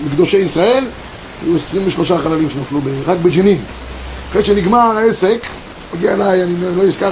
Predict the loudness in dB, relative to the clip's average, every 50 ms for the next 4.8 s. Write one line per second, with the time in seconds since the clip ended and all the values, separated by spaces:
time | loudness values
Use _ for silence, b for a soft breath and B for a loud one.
0 | -2 -2 0 0 0 0 0 0 2 2 2 2 2 2 4 4 4 2 2 0
1 | -4 -6 -14 -16 -16 -16 -16 -16 -10 -4 0 0 2 4 2 2 2 2 0 0
2 | -2 -4 -4 -4 -2 -2 -2 0 0 0 2 4 4 4 2 0 -2 -2 -2 -2
3 | -2 -2 -2 -2 -2 0 0 0 0 -2 -2 -2 -2 0 0 2 2 2 2 4
4 | 4 2 2 0 -4 -16 -18 -6 -2 2 4 4 4 4 2